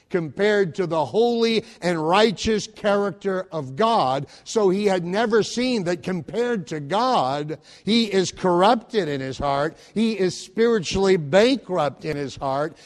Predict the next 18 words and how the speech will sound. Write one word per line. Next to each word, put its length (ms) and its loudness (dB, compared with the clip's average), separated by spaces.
he 180 -2
is 280 -4
a 160 0
lost, 640 0
destitute 920 -2
sinner 680 -4
in 280 0
desperate 680 2
need 640 0
of 220 0
the 120 0
grace 600 2
of 220 -2
God. 460 2
But 180 4
the 100 0
problem 600 2
is, 260 2